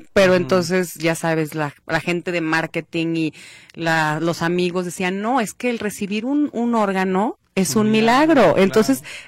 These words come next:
Speaker 1: tu nombre es coincidente y además es representativo, ¿no?
Speaker 2: Ujú.
Speaker 1: Y pues, he aquí Donación de Milagros.
Speaker 2: Y,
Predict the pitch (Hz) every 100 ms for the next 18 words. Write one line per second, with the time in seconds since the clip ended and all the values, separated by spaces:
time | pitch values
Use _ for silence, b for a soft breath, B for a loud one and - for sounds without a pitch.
0 | B - - 262 269 262 254 269 269 -
1 | 269 254 247 233 226 220 214 220 202 185
2 | 180 180 202 196 196 - 175 170 160 151
3 | 139 131 117 127 196 139 135 131 139 151
4 | 175 185 170 160 - 175 180 - 180 170
5 | 160 151 151 147 147 135 117 - - -
6 | - 170 147 143 139